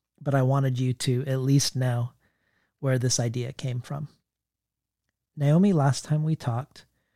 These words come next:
contributed a reading from Operation Shylock of a letter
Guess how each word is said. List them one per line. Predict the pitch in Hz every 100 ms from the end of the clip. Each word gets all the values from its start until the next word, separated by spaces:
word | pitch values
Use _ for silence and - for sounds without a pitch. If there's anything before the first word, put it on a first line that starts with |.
| _ _ _ -
contributed | 143 131 147 139 143 143
a | 139
reading | 127 127 131 127
from | 127 - 156 156
Operation | 135 127 123 117 127 127
Shylock | 120 123 113 117 120 -
of | 143
a | 135
letter | 135 123 117 120 135